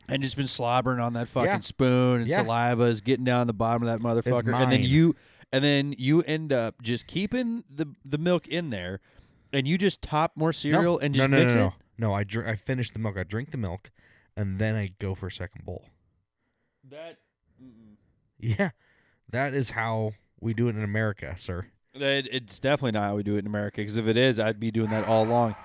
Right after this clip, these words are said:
Speaker 1: As a kid, probably didn't even freaking do it. I'm not scared of, I, I'm not, like, a germaphobe by
Speaker 2: This
Speaker 1: no
Speaker 2: is
Speaker 1: means.
Speaker 2: disturbing.
Speaker 1: You'd be out there in the mud, be out there in the whatever. Who gives
Speaker 2: It
Speaker 1: a shit
Speaker 2: sounds
Speaker 1: out
Speaker 2: like
Speaker 1: there?
Speaker 2: you are a
Speaker 1: But when
Speaker 2: germaphobe.
Speaker 1: you, when you're talking about,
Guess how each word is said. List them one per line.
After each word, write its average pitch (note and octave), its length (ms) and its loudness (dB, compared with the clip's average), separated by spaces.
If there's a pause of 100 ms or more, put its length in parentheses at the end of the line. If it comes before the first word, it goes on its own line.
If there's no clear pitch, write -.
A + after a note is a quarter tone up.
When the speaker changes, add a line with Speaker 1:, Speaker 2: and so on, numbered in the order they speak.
(240)
Speaker 1:
As A#2 160 0
a A#2 60 -4
kid, C#3+ 400 2
probably A2+ 240 2
didn't A2+ 140 -2
even A2+ 120 -4
freaking A2 300 -2
do G2+ 160 0
it. F#2+ 100 -4 (1000)
I'm G3 100 2
not C#4 140 2
scared G#3+ 220 0
of, C#3 100 0
I, E3+ 180 0
I'm D#3+ 140 0
not, A#3+ 160 0
like, D#3+ 100 2
a A#2 60 -6
germaphobe A#2+ 600 -2
by A#2+ 100 4
Speaker 2:
This C3 80 4
Speaker 1:
no D#3 100 6
Speaker 2:
is D3 80 2
Speaker 1:
means. D3+ 200 2
Speaker 2:
disturbing. F2 540 -6
Speaker 1:
You'd A#2 120 -4
be B2+ 80 4
out B2+ 160 4
there B2+ 100 4
in A#2+ 80 2
the A2+ 40 -4
mud, D#3 420 2
be B2+ 100 0
out A#2+ 160 0
there B2 120 0
in A2+ 60 -2
the A#2 60 -4
whatever. C3+ 360 2
Who C#3+ 120 0
gives D3 240 2
Speaker 2:
It D3+ 60 2
Speaker 1:
a - 20 0
shit C3 220 2
Speaker 2:
sounds B2 40 6
Speaker 1:
out B2 120 6
Speaker 2:
like D3 60 4
Speaker 1:
there? C#3 120 6
Speaker 2:
you B2 80 4
are G3+ 120 2
a F3 40 0
Speaker 1:
But C3+ 260 4
when D#3 180 4
Speaker 2:
germaphobe. - 20 -4
Speaker 1:
you, D#3+ 160 -6
when C#3+ 180 -2
you're D#3+ 120 0
talking D#3 440 0
about, C3+ 380 2